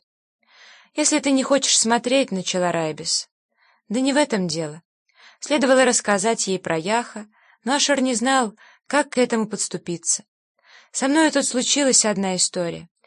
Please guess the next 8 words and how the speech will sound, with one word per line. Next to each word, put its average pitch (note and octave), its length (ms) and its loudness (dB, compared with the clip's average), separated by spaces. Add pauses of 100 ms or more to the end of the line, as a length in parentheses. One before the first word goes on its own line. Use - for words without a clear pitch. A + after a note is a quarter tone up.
(300)
Меня D#4+ 180 2
разбудило A3+ 520 2
нечто A3 360 0
непонятное». F3 800 -6 (480)
Он D#4+ 160 -2
потёр C4 300 2
слепающиеся G#3+ 920 0
глаза. E3 460 -8